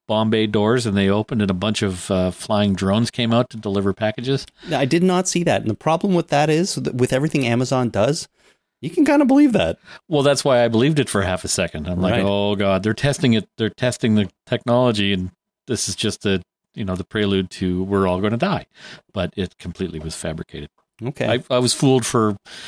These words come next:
Speaker 1: maybe three quarters of a second.
Speaker 2: I mean, yeah, you were fooled now, but in six months when we hear about the actual Amazon blimp and drone delivery system, eh, that'll be a different story.
Speaker 1: Yeah, and those friggin' robot dogs.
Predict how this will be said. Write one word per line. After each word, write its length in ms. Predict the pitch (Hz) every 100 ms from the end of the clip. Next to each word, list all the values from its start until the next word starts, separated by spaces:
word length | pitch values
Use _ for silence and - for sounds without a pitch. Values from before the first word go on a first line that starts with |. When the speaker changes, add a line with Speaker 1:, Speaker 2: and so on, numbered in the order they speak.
| - -
Speaker 1:
maybe 640 | 131 123 127 131 131 127 113
three 200 | - 107
quarters 380 | 104 104 90 80
of 100 | 85
a 40 |
second. 400 | 82 90 85 76 -
Speaker 2:
I 140 | 117
mean, 340 | 139 139 131 - _
yeah, 280 | 156 131 131
you 200 | 110 131
were 120 | 131
fooled 340 | - 170 156 131
now, 320 | 156 117 82
but 240 | 101 95 -
in 140 | 113
six 300 | 95 139 - 117
months 260 | 123 -
when 120 | 110 104
we 120 | 101
hear 180 | 110 107
about 200 | 104 95
the 120 | 92
actual 480 | 78 95 - 113 117
Amazon 520 | 113 113 113 113 117
blimp 320 | 98 107 120 -
and 160 | 104 95
drone 360 | 104 104 113
delivery 440 | 113 110 110 117 117
system, 440 | 127 123 143 160 - - _ _ _ _ -
eh, 320 | - 175 180 175 - _ _
that'll 200 | 170 175
be 100 | 170
a 40 | 160
different 240 | 160 160
story. 400 | - 160 92 - _ _ _ -
Speaker 1:
Yeah, 200 | 208 98
and 160 | 110 131
those 240 | 120 110
friggin' 460 | - - 147 127 110
robot 360 | 113 120 104 87
dogs. 340 | 90 82